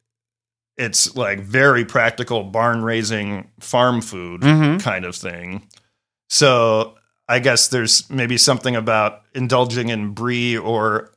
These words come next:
Speaker 1: artichokes that makes me feel pretentious or something.
Speaker 2: Well, it makes me think a lot about your creative journey too. Like, you know, c-, gr-, coming from Delaware, coming from, like, a small town, and then become,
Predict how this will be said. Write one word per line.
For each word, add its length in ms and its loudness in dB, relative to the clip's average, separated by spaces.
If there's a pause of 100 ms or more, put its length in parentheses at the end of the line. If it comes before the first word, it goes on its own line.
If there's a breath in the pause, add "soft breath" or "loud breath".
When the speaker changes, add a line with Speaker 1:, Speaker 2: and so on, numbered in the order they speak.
(200)
Speaker 1:
artichokes 760 0 (340)
that 400 -4 (680)
makes 500 -4
me 120 -6
feel 220 -4
pretentious 540 -8
or 60 -12
something. 420 -10
Speaker 2:
Well, 180 6
it 100 4
makes 180 4
me 40 0
think 140 4
a 40 6
lot 160 6
about 160 2
your 120 0
creative 600 0
journey 360 0
too. 320 2
Like, 340 2
you 100 -4
know, 320 2 (280)
c-, 80 -4
gr-, 200 0
coming 280 0
from 160 -4
Delaware, 360 4
coming 180 -2
from, 80 -6
like, 100 -2
a 40 -4
small 220 0
town, 320 0
and 160 -2
then 400 0 (440 loud breath)
become, 480 0